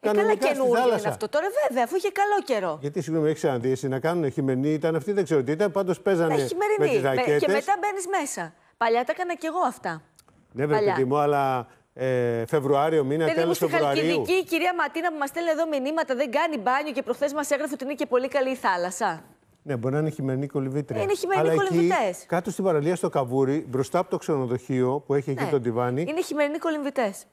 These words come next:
Speaker 2: Ναι, χειμερινοί κολυμβητές
Speaker 1: Ναι, ναι.
Speaker 2: είναι.
Speaker 1: Σου λύνω την
Speaker 2: Πολλοί
Speaker 1: απορία.
Speaker 2: κόσμος
Speaker 1: Έχει
Speaker 2: είναι.
Speaker 1: πολύ κόσμο.
Speaker 2: Άντε.
Speaker 1: Λοιπόν,
Speaker 2: Πίτα
Speaker 1: και
Speaker 2: δεν κόβουν
Speaker 1: να
Speaker 2: αυτοί;
Speaker 1: κόβουνε πίτα και να ξέρεις ότι το χειμερινό μπάνιο είναι καλό και για τις ιώσεις.
Speaker 2: Ναι.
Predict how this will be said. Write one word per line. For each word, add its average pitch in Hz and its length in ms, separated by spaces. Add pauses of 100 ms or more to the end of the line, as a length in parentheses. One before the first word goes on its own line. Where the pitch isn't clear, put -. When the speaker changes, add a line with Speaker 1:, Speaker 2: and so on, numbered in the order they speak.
(260)
Speaker 2:
Ναι, 147 180
χειμερινοί 123 340
κολυμβητές 180 500
Speaker 1:
Ναι, 143 60
ναι. 131 80
Speaker 2:
είναι. 107 80
Speaker 1:
Σου - 140
λύνω 269 260
την 226 120
Speaker 2:
Πολλοί 214 200
Speaker 1:
απορία. 190 200
Speaker 2:
κόσμος 180 460
Speaker 1:
Έχει 139 140
Speaker 2:
είναι. 98 100
Speaker 1:
πολύ - 260
κόσμο. 202 520 (240)
Speaker 2:
Άντε. 165 300 (380)
Speaker 1:
Λοιπόν, 330 240 (120)
Speaker 2:
Πίτα 240 140 (100)
Speaker 1:
και 226 60
Speaker 2:
δεν 175 140
κόβουν 147 240
Speaker 1:
να 277 80
Speaker 2:
αυτοί; 160 400 (200)
Speaker 1:
κόβουνε 294 440
πίτα 247 220
και 285 140
να 254 100
ξέρεις 233 540
ότι 233 180
το 214 120 (600)
χειμερινό 214 420
μπάνιο 311 220
είναι 370 160
καλό 311 220
και 381 140
για 370 120
τις 254 220
ιώσεις. 175 680
Speaker 2:
Ναι. 120 140